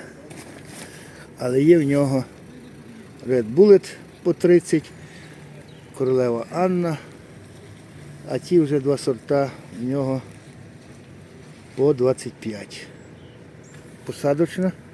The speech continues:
з Прибалтики. Ну, продаж є. Сьогодні просто свято, віддихають. Така посадочна є по вісімнадцять.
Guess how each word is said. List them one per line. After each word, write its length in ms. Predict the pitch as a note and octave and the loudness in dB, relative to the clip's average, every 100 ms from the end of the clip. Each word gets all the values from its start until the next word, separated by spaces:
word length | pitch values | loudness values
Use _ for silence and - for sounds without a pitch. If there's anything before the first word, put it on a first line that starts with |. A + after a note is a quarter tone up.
| - - - - - - - - - - | -20 -20 -20 -20 -20 -20 -20 -20 -20 -20
з 20 | - | -6
Прибалтики. 840 | D#3+ D#3+ C3+ B2 A#2 B2 - B2 - - - - - - - - - - - - - - - - - - - - - - - - - - - - - - - - - - - - - | 0 0 2 0 -2 -8 -10 -12 -14 -20 -20 -20 -20 -20 -20 -20 -20 -20 -20 -20 -20 -20 -20 -20 -20 -20 -20 -20 -20 -20 -20 -20 -20 -20 -20 -20 -20 -20 -20 -20 -20 -20 -20 -20 -6
Ну, 140 | - C3 | -4 0
продаж 460 | F#3+ B3 A3+ D#3 | 4 4 4 4
є. 220 | B2+ C#3+ C#3 - - - - - - - - - - - | 4 4 2 -8 -20 -20 -20 -20 -20 -20 -20 -20 -20 -6
Сьогодні 220 | B2 A2+ | -4 -4
просто 320 | A2+ A2+ - | -6 -10 -10
свято, 500 | A#2+ E3+ G3+ G3+ G3+ - - - - - - | -4 0 0 4 2 2 -8 -20 -20 -18 -4
віддихають. 680 | C#3 D#3+ D3+ C3 B2+ B2 - - - - - - - - - - - - - - - - | 0 2 2 2 2 2 -4 -20 -20 -20 -20 -20 -20 -20 -20 -20 -20 -20 -20 -18 -14 -8
Така 240 | B2 C#3+ | -4 -2
посадочна 640 | C#3 B2+ C3+ B2 B2 - A#2+ | -2 -2 0 0 0 -2 0
є 120 | B2 | 0
по 220 | A#2+ A#2+ | 0 -2
вісімнадцять. 760 | A2+ - G#2 G2+ - - - | -2 -6 -10 -10 -12 -12 -12